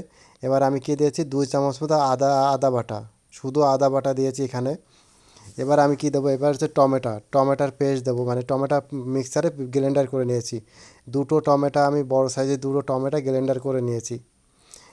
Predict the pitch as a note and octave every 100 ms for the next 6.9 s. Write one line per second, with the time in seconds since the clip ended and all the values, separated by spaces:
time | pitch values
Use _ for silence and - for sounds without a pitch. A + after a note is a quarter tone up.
0 | - C3+ C#3+ C#3+ D3 D#3 D3+ C3 B2+ B2
1 | A#2+ B2+ B2 C#3+ C#3+ C#3+ C3+ C3 C#3+ C3+
2 | C#3 C#3 C3 C#3 C3 C3 - B2 A#2+ C3
3 | C3 C#3 C3+ C3+ C#3+ D#3 D3+ A#2+ C3 C3+
4 | C3 C3+ C#3 C3 C#3+ D3+ C3 B2+ C3 C3
5 | C#3 C#3 D#3+ C3 C3 B2+ - C#3 C3+ B2+
6 | C3 B2+ C#3+ C3 B2 A#2+ A#2 A2+